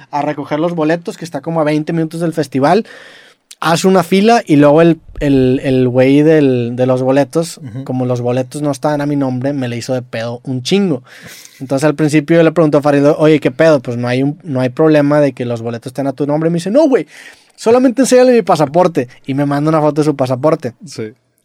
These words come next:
Speaker 1: El vato ahí de la entrada como que se puso bien mamón. Y total, para no hacer el cuento tan largo, le acabé, le acabé marcando Farrell por FaceTime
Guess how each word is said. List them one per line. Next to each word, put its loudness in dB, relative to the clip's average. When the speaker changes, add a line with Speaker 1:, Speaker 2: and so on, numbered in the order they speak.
Speaker 1:
El -2
vato 2
ahí 4
de 4
la 2
entrada 0
como -2
que -6
se -4
puso -2
bien 2
mamón. 2
Y -8
total, 0
para 2
no 2
hacer 2
el -2
cuento 2
tan 0
largo, 2
le 4
acabé, 2
le 0
acabé -2
marcando 0
Farrell 2
por -2
FaceTime 0